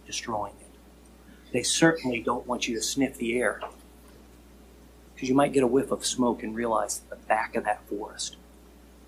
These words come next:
is on fire. You heard the judge say that Tim has pled not guilty by reason of insanity.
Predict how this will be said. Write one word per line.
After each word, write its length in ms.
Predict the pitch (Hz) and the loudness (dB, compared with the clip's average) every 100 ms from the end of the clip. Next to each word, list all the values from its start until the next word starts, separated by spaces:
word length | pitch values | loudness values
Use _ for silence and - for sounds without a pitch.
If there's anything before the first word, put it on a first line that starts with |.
| - - - - | -20 -20 -20 -20
is 100 | - | -8
on 200 | 101 101 | -8 -6
fire. 460 | - 101 101 - - - - - - - - - - - - - - - - - - | -4 -2 -2 -8 -12 -16 -20 -20 -20 -20 -20 -20 -20 -20 -20 -20 -20 -20 -20 -20 -10
You 160 | - 135 | 2 6
heard 220 | 151 151 | 8 8
the 80 | 139 | 4
judge 280 | 135 135 127 | 6 4 6
say 200 | 139 127 | 6 6
that 160 | 127 - | 4 -4
Tim 480 | - 147 135 123 - - - - | 0 4 4 2 -8 -20 -20 -8
has 120 | 113 | -8
pled 240 | - 123 104 | 0 0 2
not 340 | 113 131 143 | 4 4 4
guilty 300 | 127 123 127 | 0 0 -4
by 160 | 107 107 | -2 0
reason 420 | 107 123 120 120 | 0 -2 -2 -6
of 120 | 113 | -6
insanity. 520 | 107 - 107 98 98 | -8 -8 -8 -10 -12